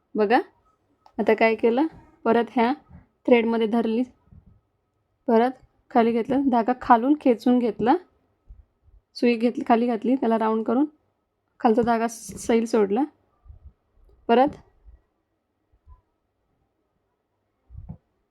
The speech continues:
बघा, ही टुलिप लिहिलेली बाजू आहे ना, ही पुढच्या पाहिजे, अशी, अशी उभी पाहिजे. जेव्हा तुम्ही वरती काढता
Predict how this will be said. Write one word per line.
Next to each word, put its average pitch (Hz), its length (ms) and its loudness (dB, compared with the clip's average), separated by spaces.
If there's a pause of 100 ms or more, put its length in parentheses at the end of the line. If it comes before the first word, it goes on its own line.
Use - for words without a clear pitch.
(380)
बघा, 208 180 4
ही 202 160 -2
टुलिप 233 440 -2
लिहिलेली 240 300 -2
बाजू 233 320 -2
आहे 247 80 2
ना, 247 120 -2 (1000)
ही 277 40 0
पुढच्या 233 400 2
पाहिजे, 190 300 -2 (240)
अशी, - 320 -2
अशी - 260 -4
उभी 240 240 0
पाहिजे. 196 400 -2 (840)
जेव्हा 233 220 0
तुम्ही 240 220 0
वरती 240 320 0
काढता 240 400 0